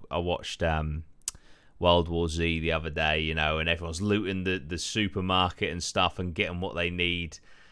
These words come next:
The only unbelievable bit is where the cop comes in and he picks up, like, a, a, a tub of S M A baby milk powder solution, and there's still, like, loads of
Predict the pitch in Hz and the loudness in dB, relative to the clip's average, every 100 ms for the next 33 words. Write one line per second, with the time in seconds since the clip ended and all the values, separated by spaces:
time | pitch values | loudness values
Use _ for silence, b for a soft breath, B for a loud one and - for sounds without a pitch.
0 | b b - 113 113 101 110 107 90 92 | b b 4 6 8 6 6 4 2 2
1 | 82 87 80 87 92 - 92 87 85 98 | 0 -4 0 2 2 0 -2 -2 -4 2
2 | 95 90 90 - 113 98 - - 95 87 | 2 2 0 0 2 2 -2 -2 -2 0
3 | 90 87 85 92 85 - 80 104 85 87 | 0 -2 -2 -6 -6 -6 -4 -4 -2 -4
4 | 87 92 85 85 - 87 85 - - - | -2 0 0 -2 -4 -2 -2 -6 -10 -2
5 | 95 90 87 - 92 - 98 90 90 90 | 0 2 0 0 0 2 2 4 4 2
6 | 85 82 - - 98 98 90 87 85 85 | 2 -2 -2 4 4 4 0 0 -2 -4
7 | - - b b b b - 95 85 87 | -10 -20 b b b b 0 4 4 4
8 | 87 - 95 92 87 - 87 87 92 90 | 0 0 -2 0 0 -2 -4 -4 -2 0
9 | 85 - 98 87 87 87 87 90 90 95 | 0 0 0 2 0 -2 -2 0 2 2
10 | 90 95 90 82 | 0 -2 -2 -4